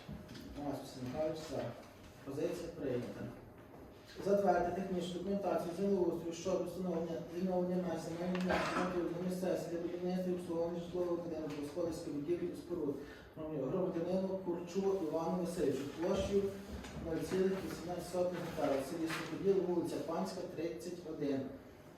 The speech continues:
Пропонується підтримати проект рішення з цього питання та винести його на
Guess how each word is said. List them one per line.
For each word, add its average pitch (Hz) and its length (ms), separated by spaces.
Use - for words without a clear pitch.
Пропонується 180 600
підтримати 180 420
проект 165 340
рішення 147 280
з - 100
цього 147 220
питання 180 340
та 165 140
винести 147 400
його 147 220
на 147 60